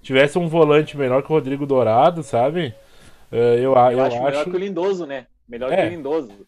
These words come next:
Speaker 1: Eu, eu acho que o meio campo do Inter é um meio campo bom, cara. E o meio campo do Inter ano passado ali,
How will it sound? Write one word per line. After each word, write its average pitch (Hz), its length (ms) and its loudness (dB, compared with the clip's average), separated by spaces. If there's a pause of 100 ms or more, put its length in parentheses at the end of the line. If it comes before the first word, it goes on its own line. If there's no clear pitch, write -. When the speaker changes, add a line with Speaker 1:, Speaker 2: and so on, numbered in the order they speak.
(760)
Speaker 1:
Eu, 131 160 2
eu 135 260 4
acho 135 180 4
que - 60 -4
o 151 40 -6
meio 147 160 0
campo 143 300 -6
do 135 80 -4
Inter 139 240 -4
é - 20 -2
um 160 60 -4
meio 180 180 -4
campo 202 300 -6
bom, 214 320 -2
cara. 113 260 -2
E 117 120 -4
o 131 40 0
meio 139 180 2
campo 160 280 -2
do 156 160 -4
Inter 147 300 -4
ano 135 180 -2
passado 131 680 0
ali, 180 400 -4